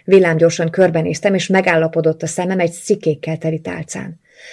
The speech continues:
Felkaptam egyet a pengék közül, és visszafeküdtem az ágyra. Épp időben, mert egy pillanattal később Esposito belépett a szobába,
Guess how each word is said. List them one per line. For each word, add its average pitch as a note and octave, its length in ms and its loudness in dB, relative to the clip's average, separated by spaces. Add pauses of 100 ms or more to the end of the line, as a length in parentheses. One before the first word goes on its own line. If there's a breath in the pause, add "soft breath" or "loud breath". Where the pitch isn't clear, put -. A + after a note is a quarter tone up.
(120)
Felkaptam E3+ 560 0
egyet D#3 280 0
a D#3+ 60 0
pengék D#3+ 420 0
közül, G3 280 4
és F3+ 140 0
visszafeküdtem D#3+ 720 -4
az E3 120 -8
ágyra. - 440 -12 (540)
Épp G#3 280 4
időben, E3 440 0
mert F3 220 0
egy E3+ 140 -2
pillanattal E3 640 0
később E3+ 420 -4
Esposito E3+ 600 -2
belépett D#3+ 480 -2
a D#3 40 -10
szobába, D#3 600 -8